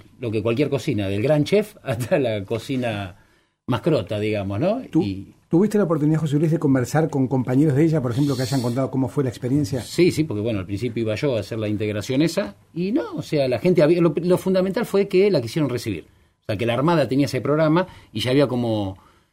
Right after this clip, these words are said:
Speaker 1: o sea, ya, ya lo de la Armada entendían que les guste o no ese programa estaba.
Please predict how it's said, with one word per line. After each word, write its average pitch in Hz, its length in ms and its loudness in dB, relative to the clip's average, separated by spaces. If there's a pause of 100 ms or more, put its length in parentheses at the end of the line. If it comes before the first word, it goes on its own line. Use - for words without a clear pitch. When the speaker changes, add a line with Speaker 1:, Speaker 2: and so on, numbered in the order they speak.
(560)
Speaker 1:
o 120 100 -6
sea, 135 180 2
ya, 151 260 2
ya 156 180 4
lo 156 100 6
de 147 60 4
la 139 80 4
Armada 151 360 2
entendían 127 720 2
que 147 100 0
les 120 100 2
guste 160 220 2
o 147 40 2
no 151 100 2
ese 147 160 0
programa 120 300 -2
estaba. - 340 -12